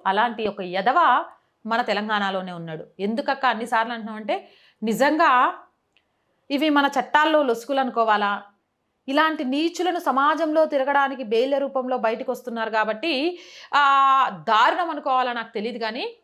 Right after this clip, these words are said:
నేను ఇలానే వార్తల కోసం చూస్తున్న టైంలో నమస్తే తెలంగాణలో ఒక ఆర్టికల్ చదివా,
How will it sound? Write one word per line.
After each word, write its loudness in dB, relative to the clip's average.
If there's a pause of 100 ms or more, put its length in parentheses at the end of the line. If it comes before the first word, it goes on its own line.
(340)
నేను 0
ఇలానే 2
వార్తల 0
కోసం -6
చూస్తున్న -12
టైంలో 2 (380)
నమస్తే -2
తెలంగాణలో -2
ఒక -2
ఆర్టికల్ 0
చదివా, -10